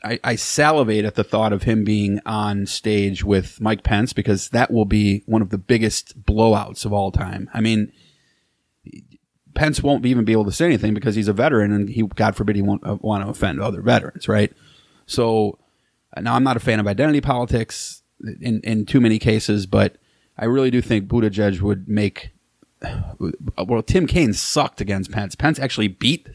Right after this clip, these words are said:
Tim Kaine, in my opinion, um, back in two thousand sixteen. He will not beat Buttigieg. Uh, as far as the presidential candidate goes, uh, I'm just more concerned about who's gonna win, um,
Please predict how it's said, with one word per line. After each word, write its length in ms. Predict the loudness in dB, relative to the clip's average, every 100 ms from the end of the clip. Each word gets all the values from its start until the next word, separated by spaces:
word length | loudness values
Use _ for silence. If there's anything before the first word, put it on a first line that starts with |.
| -2
Tim 200 | -2 0
Kaine, 280 | 0 0 2
in 100 | 0
my 140 | 0
opinion, 400 | 0 -2 -4 -8 -18 -20 _ _ _ _
um, 440 | 0 2 4 2 0
back 320 | 2 2 2
in 80 | 0
two 120 | 0
thousand 320 | 0 0 -2
sixteen. 440 | -4 -4 -4 -4 -6 _ _
He 100 | -4
will 140 | 0 2
not 320 | 2 2 0
beat 200 | -4 -2
Buttigieg. 460 | -2 -2 -6 -16 -18 _ _ _ _ _ -2
Uh, 260 | 0 2 -2 -6
as 160 | -6 2
far 140 | 4
as 120 | 4
the 100 | 2
presidential 600 | 0 2 2 2 0 0
candidate 420 | 0 0 2 0 0
goes, 340 | 0 0 -4 _ _ _ _ _ _ -20
uh, 280 | -8 -6 -6 -8 -2
I'm 200 | 2 2
just 180 | 2 2
more 160 | 2
concerned 380 | 2 0 2 4
about 220 | 4 2
who's 180 | 2 0
gonna 180 | 0 2
win, 460 | 2 4 4 2 -2
um, 380 | -4 -2 -2